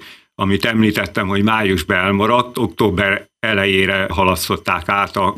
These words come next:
normál Ultra Balatont, és ott szintidőből, ö, kicsúszva kénytelen voltam feladni a, az Ultra Balatont, és ennek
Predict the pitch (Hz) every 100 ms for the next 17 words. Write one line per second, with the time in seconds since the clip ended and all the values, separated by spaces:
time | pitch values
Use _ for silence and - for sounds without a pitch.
0 | - 117 120 117 104 110 117 123 117 104
1 | 107 87 107 107 - 113 135 131 113 -
2 | 113 - - 127 117 92 104 101 92 107
3 | 107 107 117 107 104 - 123 - 110 101
4 | - 113 117 - - - - 117 110 101
5 | 101 98 101 107 101 - 104 90 78 85
6 | 82 _ - - 95 110 92 104 87 98
7 | 78 85 82 - 92 82 95 - 123 123
8 | 107 104 -